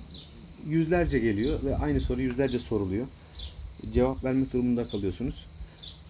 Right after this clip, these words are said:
Nasıl olur? Size bir danışayım istedim. Eğer siz de mantıklı görürseniz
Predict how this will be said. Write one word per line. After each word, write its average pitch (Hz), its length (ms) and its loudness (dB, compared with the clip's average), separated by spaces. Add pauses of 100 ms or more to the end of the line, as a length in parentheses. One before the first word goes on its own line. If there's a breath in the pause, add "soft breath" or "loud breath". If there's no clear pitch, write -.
(160)
Nasıl 156 240 2
olur? 127 320 2 (120)
Size 135 240 0
bir 131 100 2
danışayım 127 380 2
istedim. 113 340 -2
Eğer 139 340 2 (200)
siz 139 360 0
de 123 200 4 (1200)
mantıklı 131 460 0
görürseniz 123 460 2